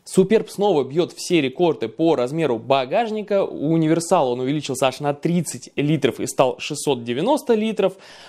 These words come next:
а у лифтбека увеличился на двадцать литров и стал шестьсот сорок пять. Кстати говоря, применено очень интересное решение. Теперь шторка багажного отделения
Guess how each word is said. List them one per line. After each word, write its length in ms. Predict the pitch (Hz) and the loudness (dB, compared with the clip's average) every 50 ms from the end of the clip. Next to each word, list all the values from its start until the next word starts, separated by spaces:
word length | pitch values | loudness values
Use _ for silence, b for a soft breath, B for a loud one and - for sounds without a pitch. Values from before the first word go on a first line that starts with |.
| B B | B B
а 400 | B - - 117 117 120 113 110 | B -2 0 2 2 2 0 0
у 120 | 110 117 120 | -2 -4 -4
лифтбека 680 | 117 120 120 127 139 185 240 254 247 233 220 214 214 - | -4 -6 -6 -4 0 0 0 0 2 0 0 2 2 0
увеличился 540 | 143 127 131 147 143 - 139 123 - 135 | -2 -4 -4 -4 -4 -6 -6 -8 -4 -4
на 140 | 123 117 110 | -2 -2 -2
двадцать 400 | 107 123 156 220 226 - 214 180 | -2 0 0 0 0 0 -4 -6
литров 380 | 190 196 196 185 175 160 - 120 | -6 -6 -6 -6 -6 -8 -8 -10
и 20 | |
стал 260 | - - 143 147 156 | -10 -2 -2 -2 -2
шестьсот 480 | 147 - 127 - - 143 151 151 - _ _ | -2 -8 -14 -12 -8 -6 -8 -8 -8 _ _
сорок 480 | - - - 120 123 135 139 143 - _ _ - - _ _ - | -18 -6 -2 0 0 0 0 -4 -6 _ _ -20 -20 _ _ 2
пять. 340 | 147 135 113 92 - - _ _ b b b b b b b b b | 2 2 2 0 -6 -10 _ _ b b b b b b b b b
Кстати 360 | - - - 180 190 185 185 156 | -10 0 4 4 4 4 2 -4
говоря, 320 | 131 135 139 151 196 202 | -2 0 0 0 0 -2
применено 500 | - 147 139 143 143 147 147 151 165 170 | -4 -4 -6 -4 -4 -4 -4 -2 -2 -2
очень 340 | - - 156 147 - 139 127 | 0 -2 -2 -2 -2 -6 -6
интересное 600 | 123 120 143 135 135 123 - 127 120 120 117 - | -6 -2 0 0 0 0 0 -6 -6 -6 -4 0
решение. 560 | 127 135 131 - - 196 233 233 220 214 196 | 0 0 0 2 0 0 0 2 0 0 0
Теперь 440 | 185 - - - - 156 139 131 - - | -2 -4 -6 -2 -2 0 0 -2 -4 -6
шторка 600 | - - - - 180 185 180 151 - - 123 110 | -10 -8 -2 2 2 2 2 2 -2 -4 -4 -4
багажного 460 | 110 123 131 135 143 139 135 127 113 113 | -2 -2 -2 0 0 -2 -2 -4 -8 -8
отделения 600 | 117 120 131 170 226 254 233 220 202 185 180 | -6 -6 -2 -2 -2 -2 0 -2 -2 -4 -4